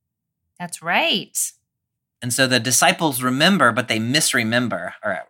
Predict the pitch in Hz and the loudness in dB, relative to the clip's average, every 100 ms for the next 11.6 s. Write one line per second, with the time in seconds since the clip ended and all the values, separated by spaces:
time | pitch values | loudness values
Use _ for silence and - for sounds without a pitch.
0 | - 117 107 120 147 123 110 117 117 113 | -10 -6 -2 2 2 2 0 2 2 2
1 | 104 131 123 107 113 117 110 - 143 139 | -2 0 0 0 -2 -4 -6 -4 2 2
2 | 123 113 120 - - 123 110 143 139 120 | 2 -2 -6 -6 -4 -2 -2 -2 -2 -2
3 | 120 202 170 127 104 110 139 107 - 117 | 0 0 0 -2 0 2 2 0 -2 -2
4 | 104 98 123 101 101 - 104 180 196 - | -2 0 -2 -2 -6 -8 -6 -4 -4 -8
5 | _ _ _ 165 160 185 - 143 - - | _ _ _ -12 -10 -8 -4 -4 -4 -4
6 | 143 143 123 120 120 131 139 135 139 135 | 0 0 -2 -2 2 2 2 0 2 2
7 | 131 120 _ _ _ _ - 127 110 - | 0 -6 _ _ _ _ -16 -14 -12 -8
8 | 131 131 - 113 110 113 120 110 104 - | -4 -4 -4 -4 -4 -2 0 0 -2 -8
9 | _ - 113 110 117 107 110 107 104 120 | _ -8 -6 -4 -4 -2 0 0 0 0
10 | 117 110 - _ _ - 151 143 139 143 | 2 0 -6 _ _ -6 -4 -2 2 2
11 | 143 139 - 104 107 | 4 0 -2 -4 -8